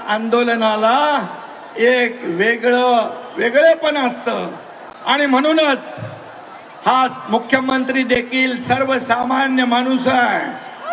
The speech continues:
आणि म्हणून सर्वसामान्य माणसाला न्याय देण्याचं काम आपल्या सरकारने या ठिकाणी करण्याचा प्रयत्न केलेला आहे. आणि म्हणून यामध्ये मी सर्व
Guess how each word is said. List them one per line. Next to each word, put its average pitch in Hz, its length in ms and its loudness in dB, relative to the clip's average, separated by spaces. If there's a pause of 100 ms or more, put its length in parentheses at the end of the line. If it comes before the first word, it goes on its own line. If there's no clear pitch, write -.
आणि 294 160 4
म्हणून 294 340 2
सर्वसामान्य 302 1080 2
माणसाला 277 640 2
न्याय 285 420 2
देण्याचं 262 500 0
काम 294 540 4 (380)
आपल्या 262 520 2
सरकारने 240 840 0 (720)
या 254 160 2
ठिकाणी 226 560 0
करण्याचा 220 720 0
प्रयत्न 240 520 0
केलेला 214 520 0
आहे. 156 580 -6 (960)
आणि 214 140 -2
म्हणून 247 400 2 (1160)
यामध्ये 233 760 2 (580)
मी 247 140 0
सर्व 262 340 2